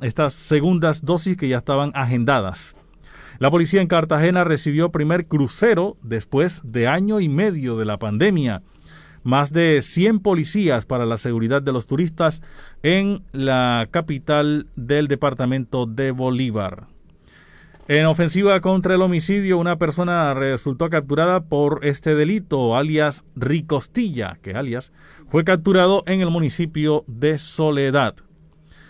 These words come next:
Las once de la mañana, treinta y cuatro minutos, once treinta y cuatro minutos,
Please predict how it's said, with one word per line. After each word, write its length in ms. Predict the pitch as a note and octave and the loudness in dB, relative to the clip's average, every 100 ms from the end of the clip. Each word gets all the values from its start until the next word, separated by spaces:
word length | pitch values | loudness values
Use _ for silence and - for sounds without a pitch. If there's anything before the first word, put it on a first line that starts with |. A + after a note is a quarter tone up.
| - - | -20 -4
Las 260 | C3+ D3 - | -2 0 0
once 280 | F3 F3+ F3+ | 0 2 0
de 60 | |
la 80 | D#3+ | 2
mañana, 280 | D#3 E3+ E3 | 0 0 -2
treinta 300 | E3 F3 E3 | -2 -2 -2
y 40 | |
cuatro 320 | D3+ E3 D#3+ | 0 0 0
minutos, 760 | D3+ D#3+ F#3+ F#3 D3+ A#2 - - | 0 0 0 0 0 -2 -8 -8
once 300 | D3+ D#3 D#3+ | -4 -2 -2
treinta 280 | D3 C#3 C3 | -2 -2 -4
y 40 | |
cuatro 300 | B2+ D3 D3+ | -2 -2 -2
minutos, 680 | C#3 C#3 F3 E3+ F3+ D#3+ - | -2 -2 -2 -2 -2 -2 -10